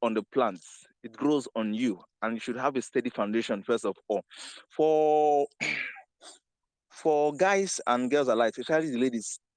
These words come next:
before you get to a relationship, get money. Just have money so you don't stress the guy. These guys you are dealing with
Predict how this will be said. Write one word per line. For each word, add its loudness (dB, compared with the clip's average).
before 0
you 4
get 0
to 2
a 4
relationship, -2
get 2
money. 2
Just 2
have 2
money 2
so 4
you 4
don't 2
stress 2
the -4
guy. 2
These -2
guys 2
you 4
are 4
dealing 2
with 0